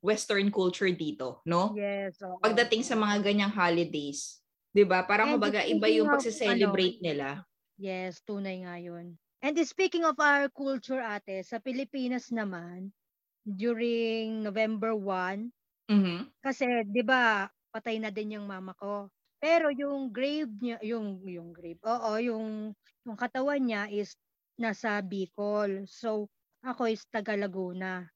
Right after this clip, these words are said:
Speaker 2: Kaya never kong na-experience pumunta ng sementeryo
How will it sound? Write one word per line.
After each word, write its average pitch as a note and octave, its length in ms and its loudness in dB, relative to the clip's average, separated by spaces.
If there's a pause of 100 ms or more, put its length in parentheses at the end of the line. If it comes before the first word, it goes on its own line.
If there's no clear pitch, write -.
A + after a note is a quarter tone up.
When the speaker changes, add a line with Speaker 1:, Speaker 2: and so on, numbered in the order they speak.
(100)
Speaker 2:
Kaya C#4+ 240 2
never C#4+ 400 4
kong C4 240 0
na-experience A#3+ 880 -6
pumunta A#3+ 340 -6
ng A3+ 160 -4
sementeryo G#3 840 -6